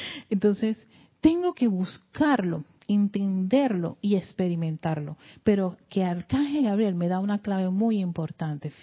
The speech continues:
fíjense. Dice que la humanidad ha jugado con esta palabra durante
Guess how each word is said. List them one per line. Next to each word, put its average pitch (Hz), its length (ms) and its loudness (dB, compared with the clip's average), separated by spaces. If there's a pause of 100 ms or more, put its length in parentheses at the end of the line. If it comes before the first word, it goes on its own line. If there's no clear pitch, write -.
fíjense. 156 480 -6 (1700)
Dice 269 260 4
que - 80 0
la 220 80 4
humanidad 196 500 2
ha - 60 -8
jugado 247 540 2
con 208 160 -2
esta 226 180 -2
palabra 202 540 0
durante 165 540 -2